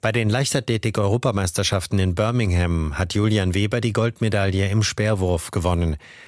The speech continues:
Der einunddreißigjährige setzte sich mit neunzig Metern vierzig deutlich vor seinem Teamkollegen Nick Thum durch.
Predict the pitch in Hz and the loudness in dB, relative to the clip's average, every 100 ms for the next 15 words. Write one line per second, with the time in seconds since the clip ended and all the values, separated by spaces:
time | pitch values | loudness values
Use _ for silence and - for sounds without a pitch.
0 | - - 80 82 80 82 87 104 - 98 | -10 -6 -2 -2 0 0 0 -2 -2 0
1 | 90 92 95 87 85 87 - 95 87 87 | 0 0 0 0 0 -2 -2 -2 0 -2
2 | - 92 - 92 104 - 104 110 107 98 | 0 -2 0 0 2 0 -2 -2 0 0
3 | 87 - 101 98 117 95 104 101 107 - | -2 -2 -2 0 0 0 0 0 -2 0
4 | 120 110 104 98 - 120 117 117 107 104 | 0 2 2 0 0 -2 0 2 2 2
5 | 101 104 - - - 131 98 92 87 80 | 2 0 -2 -6 0 2 2 2 2 0